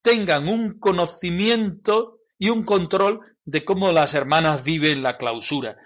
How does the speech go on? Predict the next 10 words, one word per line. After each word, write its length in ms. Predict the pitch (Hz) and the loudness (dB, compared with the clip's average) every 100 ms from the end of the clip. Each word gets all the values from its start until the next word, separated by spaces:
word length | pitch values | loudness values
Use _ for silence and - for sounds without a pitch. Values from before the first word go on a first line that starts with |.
| _ | _
O 180 | 156 160 | 2 4
el 140 | 160 | 4
último 880 | 175 190 170 - _ - 175 160 160 | 2 -2 -4 -10 _ -6 -4 0 0
documento 720 | 156 156 170 165 180 156 156 | 0 0 0 2 0 0 0
del 320 | 143 151 - - | 0 -2 -4 0
Papa 300 | 151 156 139 | 2 2 0
Francisco 1080 | 151 139 135 - 165 165 - _ 151 143 | 0 -2 -4 -8 -6 -4 -6 _ -6 -4
titulado 640 | 156 - 139 147 139 143 147 _ _ _ | -6 -6 -2 0 2 -2 -6 _ _ _
Cor 320 | 175 180 180 | 2 2 0
Orans, 600 | 165 165 151 147 - - | 0 0 0 -4 -6 -8